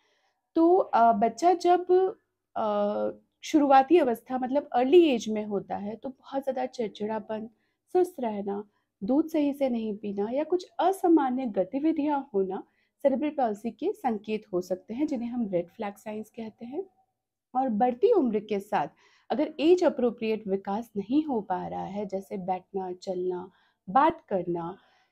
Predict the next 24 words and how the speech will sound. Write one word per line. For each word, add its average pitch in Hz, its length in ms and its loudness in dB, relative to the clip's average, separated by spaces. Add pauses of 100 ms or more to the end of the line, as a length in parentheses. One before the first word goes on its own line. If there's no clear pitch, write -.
(140)
या 233 160 4
फिर 277 180 2
मानसिक 220 540 0
विकास, 196 580 -6
तो 285 140 -2
ये 262 220 -2
भी 370 140 6
सेरेब्रल 226 360 -4
पाल्सी 185 400 -10
के - 180 -10 (160)
लक्षण 220 400 -8 (240)
हो 262 140 4
सकते - 440 -14
हैं। - 220 -20 (640)
इन 359 100 6
लक्षणों 349 540 6
को 254 200 -2
समय 214 300 -4
पर 233 140 -8
पहचानना 190 760 -8 (420)
और 359 100 4
जल्दी 302 440 4
से 403 160 0
जल्दी 220 420 -4